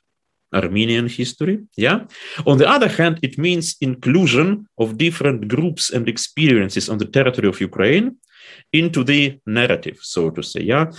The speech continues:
And for instance, if you ask me, like, what lectures do I, uh, give, um, it's usually something like entangled stuff. For instance, it could be about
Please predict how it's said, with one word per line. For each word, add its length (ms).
And 140
for 160
instance, 280
if 140
you 120
ask 220
me, 100
like, 240
what 480
lectures 520
do 300
I, 320
uh, 580
give, 460
um, 920
it's 220
usually 340
something 360
like 220
entangled 580
stuff. 340
For 120
instance, 440
it 120
could 220
be 80
about 340